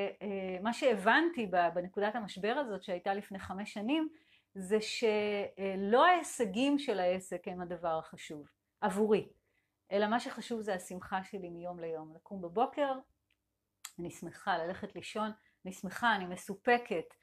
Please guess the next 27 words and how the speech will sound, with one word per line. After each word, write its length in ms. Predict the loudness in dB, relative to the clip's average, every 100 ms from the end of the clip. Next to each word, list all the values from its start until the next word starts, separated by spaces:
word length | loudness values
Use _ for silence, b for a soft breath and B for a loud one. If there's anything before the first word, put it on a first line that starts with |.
| b b
כן, 200 | 4 6 6
יש 200 | 2 0
אתגרים, 560 | 0 2 4 4 4
יש, 360 | 0 -2 -4 -14
ברור, 540 | -4 -2 2 2 0 -6
החיים 580 | -10 -6 -2 -2 -2 -6 -8
מלאים 420 | -8 -6 -4 -2
באתגרים, 640 | -2 -2 -2 0 0 0 b b b b
אבל 220 | -2 0
במהות 540 | 2 0 0 2 0 0
של 160 | 0
הדברים 500 | 0 2 2 2 2
אני 140 | -2 -6
שמחה, 520 | -8 -10 0 4 4 B B B
כי 100 | 2
יש 220 | 4 4
איזשהו 340 | 2 -4 -2 -2
איזון 560 | -2 0 4 4 4 -2 B B
בין 160 | 0 2
עשייה 420 | 2 2 4 6
לאי 220 | 4 2
עשייה. 420 | -2 -4 -6 -4 -4 -8 _ -8
יש 160 | -6 -4
איזשהו 320 | -6 -4 -2
איזון 580 | -2 0 0 2 2 0 b b b _
בין 400 | -6 2 4 4
הזנה 760 | 0 0 0 2 2 6 6